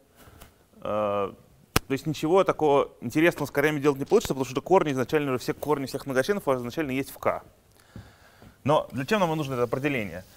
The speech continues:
Понятно, что таких полей, ну, их там, э, дово-, ну, как бы, эт-, это довольно ре-, они довольно редко встречаются.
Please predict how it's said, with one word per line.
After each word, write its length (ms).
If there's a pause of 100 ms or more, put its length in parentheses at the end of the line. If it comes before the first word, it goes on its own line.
(260)
Понятно, 280
что 120
таких 240
полей, 340 (1300)
ну, 100
их 300
там, 360 (680)
э, 720 (140)
дово-, 320
ну, 100
как 120
бы, 120
эт-, 500
это 380 (300)
довольно 260
ре-, 160
они 160
довольно 240
редко 220
встречаются. 680